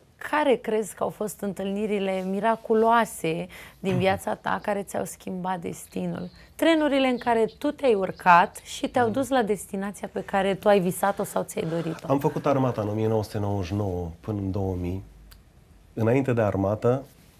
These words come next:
Speaker 2: lucrasem la televiziune în Turda, începând de la paisprezece ani. Apoi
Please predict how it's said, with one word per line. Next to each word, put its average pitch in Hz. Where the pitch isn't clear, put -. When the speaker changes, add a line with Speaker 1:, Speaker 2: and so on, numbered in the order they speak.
Speaker 2:
lucrasem 127
la 117
televiziune 104
în 92
Turda, 85
începând 101
de 107
la 98
paisprezece 92
ani. 98
Apoi 135